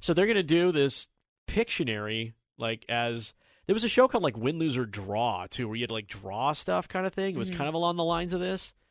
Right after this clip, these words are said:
Speaker 1: uh, but this is gonna be a game show. I mean, I don't know. There's some random, like, speed round or whatever. I guess I didn't see it, but
Speaker 2: Yeah,
Speaker 1: it
Speaker 2: it's,
Speaker 1: just
Speaker 2: it's charades with gatekeeping. You
Speaker 1: Right.
Speaker 2: can't use that clue. You
Speaker 1: Right.
Speaker 2: can't do, you can't use that hand motion. Stop it.
Speaker 1: I just thought it was interesting because,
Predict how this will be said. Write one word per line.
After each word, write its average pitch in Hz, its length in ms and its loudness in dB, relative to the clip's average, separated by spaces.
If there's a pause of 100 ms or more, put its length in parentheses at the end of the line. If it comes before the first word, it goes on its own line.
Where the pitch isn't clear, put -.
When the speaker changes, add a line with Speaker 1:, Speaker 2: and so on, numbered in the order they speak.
(240)
Speaker 1:
uh, 127 80 -6
but 123 140 -2
this 151 160 0
is 185 80 -4
gonna 196 140 0
be 165 120 0
a 127 40 -2
game 127 420 -4
show. 90 380 -8
I 90 60 -10
mean, 131 120 -2
I 135 100 0
don't 143 100 0
know. 117 320 -2
There's 110 380 -6 (440)
some 113 260 -4
random, 117 320 -4
like, 110 200 -6 (520)
speed 139 380 -4
round 123 320 0
or 120 40 -2
whatever. 117 300 -2
I 117 60 -2
guess 160 240 0
I - 80 2
didn't 214 160 2
see 240 220 2
it, 160 80 4
but 135 100 0 (100)
Speaker 2:
Yeah, 233 220 2
Speaker 1:
it 202 60 6
Speaker 2:
it's, 233 80 2
Speaker 1:
just 277 180 0
Speaker 2:
it's 294 220 4
charades 370 420 2
with 254 160 -2
gatekeeping. 240 460 0
You 349 100 8
Speaker 1:
Right. 453 120 8
Speaker 2:
can't 508 140 10 (120)
use 415 80 4
that 480 160 10
clue. 392 520 2
You - 100 8
Speaker 1:
Right. - 80 2
Speaker 2:
can't 480 200 2
do, 392 100 -2
you 302 140 0
can't 381 200 2
use 359 160 2
that 370 140 4
hand 349 220 0
motion. 302 440 0
Stop 381 340 6
it. 294 200 0
Speaker 1:
I 226 60 0
just 254 160 -2
thought 302 100 6
it - 40 4
was 220 100 2
interesting 220 320 0
because, 175 460 2